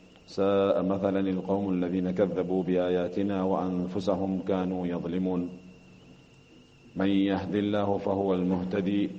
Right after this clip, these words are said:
ومن يضلل فأولئك هم الخاسرون وبعد. <clears throat> We are definitely not worthy of saying a single word in front of Hazrat Mufti Sahib and our other seniors,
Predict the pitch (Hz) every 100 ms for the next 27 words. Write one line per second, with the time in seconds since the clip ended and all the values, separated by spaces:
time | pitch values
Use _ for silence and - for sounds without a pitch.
0 | - - - - - - 85 98 98 98
1 | 95 92 104 101 95 95 90 92 92 92
2 | 92 92 98 101 95 90 95 90 - 92
3 | 78 76 78 - - - - - - -
4 | - - - 90 87 87 76 - - -
5 | 135 139 104 - - - - - - -
6 | - - - - - - - - - -
7 | - - - 80 95 98 104 87 92 90
8 | 90 95 92 87 - 90 87 87 - -
9 | - - - - 98 90 87 95 92 85
10 | 90 90 85 85 82 82 85 80 - 87
11 | 85 82 82 85 82 - 95 85 82 -